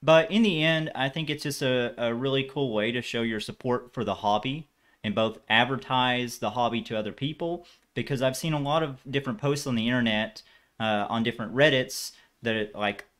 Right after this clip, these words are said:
like No Stupid Questions and stuff like that, where people take a picture of these, these cars with antennas or with a license plate and they ask, "Wait, what's the deal with this license plate? What is this?" And I've seen multiple threads where, uh, they ask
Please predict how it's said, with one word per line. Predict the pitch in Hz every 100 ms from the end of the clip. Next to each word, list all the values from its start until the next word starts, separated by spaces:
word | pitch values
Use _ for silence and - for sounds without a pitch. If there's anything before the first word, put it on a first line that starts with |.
| _ -
like | 104
No | 101 117
Stupid | - 113 120
Questions | - 120 - 113 104
and | 107
stuff | 120 107
like | 104 -
that, | 113 107 - _ - _ -
where | 113
people | 110 139 139 123 117
take | 117 127 -
a |
picture | - 151 - 139
of | 120
these, | 117 107 -
these | - 107
cars | - 139 131 123 - -
with | 107
antennas | 104 104 151 143 143 139 131
or |
with | 104
a | 101
license | 127 151 - 120
plate | - 107 107
and | 110
they | 107
ask, | 107 107 - - _ _ -
"Wait, | 120 123
what's | 143 147
the | 180
deal | 160 165
with | 151
this | 123 120
license | 131 135 117
plate? | - 104 87
What | 113
is | 123 127
this?" | 101 90 - - - _
And | 120 113
I've | 117
seen | 117 151 131
multiple | 131 139 139 131
threads | - 135 135 131 131
where, | 117 110 107 107 -
uh, | 110 101
they | 104 123
ask | 123 131